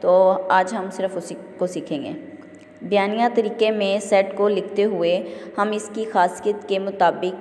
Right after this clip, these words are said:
ऐसे अल्फाज में बयान करते हैं जैसा कि दर्ज झेल से मिसालों में दिया गया है। Set number A है, Set A है Library में मौजूद English कुतब का set, Set बी है तमाम कुदरती अदाद का set।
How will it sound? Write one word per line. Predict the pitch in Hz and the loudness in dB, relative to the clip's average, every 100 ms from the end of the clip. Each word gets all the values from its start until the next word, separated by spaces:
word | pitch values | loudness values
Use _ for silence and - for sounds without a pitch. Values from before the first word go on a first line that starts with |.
| - - - - | -14 -16 -14 2
ऐसे | 190 196 226 | 2 4 2
अल्फाज | 226 226 175 180 - | 2 4 4 4 -2
में | 190 180 180 | -6 -4 0
बयान | 170 175 175 | 0 0 -2
करते | 175 175 180 | -4 -4 -4
हैं | 190 165 - - - - | -2 -4 -4 -12 -16 -4
जैसा | 196 190 220 | 2 4 4
कि | 220 | 4
दर्ज | 208 185 180 196 190 | 4 4 4 2 2
झेल | 185 | 2
से | 185 185 - | 4 2 0
मिसालों | 196 190 - 196 170 180 196 | -2 -6 -4 2 4 4 2
में | 185 190 - - - | 0 -4 -8 -12 -10
दिया | 175 175 170 | 0 4 4
गया | 170 170 | 4 0
है। | 175 160 - - - - - - - - - - | 0 -4 -6 -14 -16 -18 -20 -20 -20 -20 -20 -20
Set | - 208 196 | 0 2 2
number | 208 214 | 0 2
A | 226 202 190 | 0 0 0
है, | 220 196 214 - - - - - - - - | 2 0 -2 -10 -14 -16 -18 -20 -20 -20 -10
Set | - 214 - | 0 0 0
A | 202 220 | -2 0
है | 240 190 240 - - - | 0 0 -4 -10 -8 4
Library | 196 196 214 208 226 | 6 6 4 2 0
में | 247 | -4
मौजूद | 240 233 208 208 214 - | -2 -2 0 -2 -2 -8
English | 202 208 208 | -6 -6 -6
कुतब | - 185 175 - | -6 -2 -2 0
का | 180 | -2
set, | 180 165 - - - - - - | 0 -4 -4 -16 -18 -18 -20 -16
Set | - 196 196 | -2 -2 0
बी | 180 208 226 | -6 0 2
है | 208 190 - - - - | 2 2 -6 -12 -14 0
तमाम | 196 196 202 233 | 0 4 4 2
कुदरती | 233 214 208 208 208 | 2 2 2 2 2
अदाद | 196 170 170 - | 6 6 4 2
का | 180 | 0
set। | 180 180 170 | 2 -2 -2